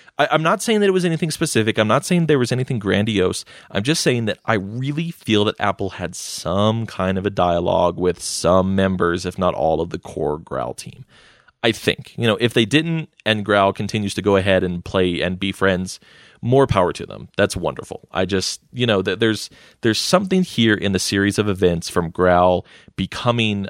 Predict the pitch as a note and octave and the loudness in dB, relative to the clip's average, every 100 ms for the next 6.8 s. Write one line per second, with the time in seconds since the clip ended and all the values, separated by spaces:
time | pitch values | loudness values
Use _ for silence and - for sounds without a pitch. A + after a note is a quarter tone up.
0 | - F2+ - - G2+ G2 F#2 - G2 G2 | -4 -6 -4 0 2 2 -2 -4 0 0
1 | G2 F#2 F2+ - - G#2 G2 F#2+ - A2 | 0 -2 -4 -10 -10 -6 -4 -4 -2 0
2 | A#2+ - A2 - - G2 G#2+ C#3 D3 - | 0 -4 -6 -8 0 0 2 -2 -2 -8
3 | - - - - _ G2 G2+ G#2 G#2 F#2+ | -18 -20 -20 -20 _ -4 0 2 2 0
4 | G2 G2+ G2 - G#2 G2+ G2 F#2+ F#2+ F2+ | 0 0 -2 -2 -4 -2 -2 -4 -4 -8
5 | - G2 G2 B2 - G#2 G2+ G2+ F#2+ F#2 | -10 -6 -4 -2 -2 -2 -2 -2 -2 -4
6 | F2+ F2+ F2+ - D#2+ G#2+ F2 C#2+ | -2 -2 -6 -4 0 0 0 -4